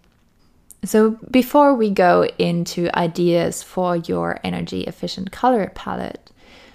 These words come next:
I want to tackle the topic of accessibility real quick.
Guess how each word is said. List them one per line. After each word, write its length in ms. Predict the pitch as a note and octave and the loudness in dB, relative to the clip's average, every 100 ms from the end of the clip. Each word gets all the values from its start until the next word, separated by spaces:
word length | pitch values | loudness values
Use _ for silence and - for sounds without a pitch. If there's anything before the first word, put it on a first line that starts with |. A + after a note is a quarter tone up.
| _ _ _ - | _ _ _ 0
I 80 | |
want 320 | G3+ A3 A3+ A3+ | 4 6 4 2
to 260 | A3+ G#3+ | 2 2
tackle 680 | G3+ G#3 G3 - F#3 F#3 F#3+ - | 0 -2 -2 0 0 0 -4 -2
the 320 | E3+ E3+ F3 | 0 0 -2
topic 340 | - F3+ F3+ - | -6 -6 -6 -8
of 120 | - | -10
accessibility 840 | - - E3+ - D#3+ D#3+ D#3 - E3+ | -10 -10 -10 -8 -8 -8 -8 -8 -8
real 220 | E3 D#3+ | -6 -8
quick. 460 | - - - - | -8 -10 -10 -12